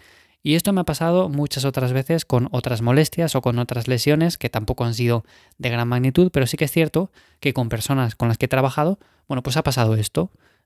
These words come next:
Venimos entrenando durante muchos años, tenemos que parar porque de repente surge una molestia o una lesión, nos imposibilita hacer ciertos ejercicios para algunos grupos musculares y cuando volvemos,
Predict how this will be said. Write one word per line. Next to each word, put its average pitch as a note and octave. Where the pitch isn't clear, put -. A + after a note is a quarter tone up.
Venimos C3
entrenando C3+
durante A#2+
muchos C3
años, F3
tenemos B2+
que C3+
parar B2+
porque B2+
de A#2
repente A#2+
surge B2+
una A#2+
molestia B2+
o C3+
una B2+
lesión, F3+
nos C#3+
imposibilita C#3
hacer B2
ciertos C3
ejercicios B2+
para A#2+
algunos B2
grupos A#2
musculares E3
y E3
cuando C3
volvemos, D#3+